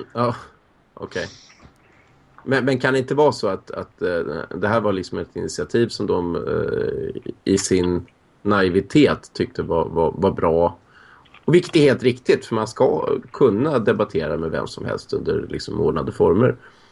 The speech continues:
Men, men att de sen fick, eh, fick smäll på fingrarna från, från, eh, högre ort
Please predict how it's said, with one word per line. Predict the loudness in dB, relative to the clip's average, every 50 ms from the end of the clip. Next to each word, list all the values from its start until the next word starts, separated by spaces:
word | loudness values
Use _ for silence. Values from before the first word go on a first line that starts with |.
| _ _ _ _ _ _ _ -2
Men, | 0 2 2 4 4
men | 4 4 4 2 2
att | 0 0 0
de | 0 0 0
sen | 0 0 -2 -2
fick, | -4 -6 -8 -8 -8 _ _ -4 -2
eh, | 0 0 0 0 0 0 0 -2 -2 -4 -4
fick | -6 -6 -4
smäll | -2 -2 0 -2 -2
på | -2 -4
fingrarna | -2 0 0 2 2 2 2 0 0 -2
från, | -2 -2 -2 -2 -2 -4 -8
från, | -8 -8 -6 -6 -6 -6 -6 -4
eh, | -4 -2 -2 -2 -2 -4 -6 -6 -6 -6 -6 -6 -8 -10 _ _ _ -6 0
högre | 2 4 4 4 4 2 2 2 4 4 2 2 0 -4 -12 -20 -20 _ _ _ _ _ _ _ _ _ -20 -20 -20 _ -12 -12 -12 -2 _
ort | 2 2 2 0 -6 -10 -10 -10 -10